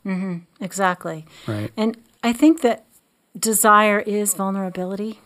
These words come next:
Speaker 2: Mm.
Speaker 1: And so to have desire leaves us always vulnerable, always wanting. And so it's, it's really something that we do to protect ourselves,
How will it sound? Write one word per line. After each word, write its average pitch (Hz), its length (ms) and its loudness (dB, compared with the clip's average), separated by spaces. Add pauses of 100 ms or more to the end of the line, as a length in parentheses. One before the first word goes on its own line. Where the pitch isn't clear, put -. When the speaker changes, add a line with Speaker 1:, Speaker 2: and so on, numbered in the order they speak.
Speaker 2:
Mm. 143 320 6 (120)
Speaker 1:
And 202 140 -4
so 202 160 -2
to 202 200 -8
have 214 560 0
desire 214 600 -4
leaves 202 440 -8
us 202 220 -8
always 202 720 -2 (360)
vulnerable, 190 500 -6
always 196 480 -6
wanting. 202 720 -8 (640)
And 202 120 -6
so 208 160 0
it's, 202 240 -4 (100)
it's - 260 -8
really 247 440 2
something 220 480 -2
that 185 180 -8
we 180 180 -8
do 202 420 -4
to 190 140 -12
protect - 480 -8
ourselves, 180 720 -8